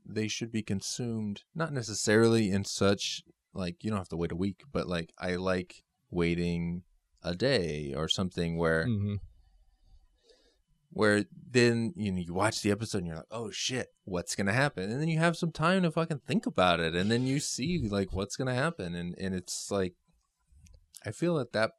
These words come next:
Speaker 1: that, that downtime is important to taking
Speaker 2: Right.
Speaker 1: things in.
Speaker 2: And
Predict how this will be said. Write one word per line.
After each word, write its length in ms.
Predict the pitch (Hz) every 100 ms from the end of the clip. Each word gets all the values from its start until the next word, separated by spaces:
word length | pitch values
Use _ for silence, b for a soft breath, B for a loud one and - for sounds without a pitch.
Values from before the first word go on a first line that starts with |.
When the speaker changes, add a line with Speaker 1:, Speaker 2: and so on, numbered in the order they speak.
| - -
Speaker 1:
that, 260 | 101 95 - -
that 260 | - 92 -
downtime 540 | 92 104 107 98 87
is 100 | 85
important 680 | 85 - 98 92 82 80 - -
to 120 | -
taking 320 | 87 - 92 98
Speaker 2:
Right. 100 | 90
Speaker 1:
things 220 | 85 82
in. 280 | 87 85 90 _ b b _
Speaker 2:
And 440 | 131 151 151 160